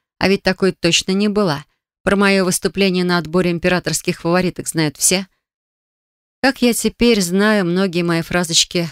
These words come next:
разошлись на цитаты. Когда заиграла музыка, первый мой танец был с генералом. Быстро осознала, что местные танцы я не знаю, и был бы конфуз. Но Соул вел так умело, направлял,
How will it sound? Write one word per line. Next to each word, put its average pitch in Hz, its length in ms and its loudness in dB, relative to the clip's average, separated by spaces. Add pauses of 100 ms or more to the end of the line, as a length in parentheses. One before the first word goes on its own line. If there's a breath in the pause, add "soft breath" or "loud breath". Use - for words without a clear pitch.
разошлись 160 600 -2
на 156 80 -4
цитаты. - 560 -4 (1000)
Когда 233 240 2
заиграла 190 460 2
музыка, 196 400 0
первый 220 340 2
мой 202 160 0
танец 196 400 -2
был 170 180 0
с 185 60 -6
генералом. 147 560 -4 (920)
Быстро 233 440 0
осознала, 180 680 0
что - 200 -2
местные 170 380 -2
танцы 175 400 -2
я 160 180 2
не 156 120 0
знаю, 196 460 0 (360)
и 196 120 2
был 208 240 2
бы 196 120 -4
конфуз. 226 600 -2 (460)
Но 226 80 4
Соул 254 380 2
вел 220 240 2
так 214 240 0
умело, 208 400 2
направлял, 185 680 0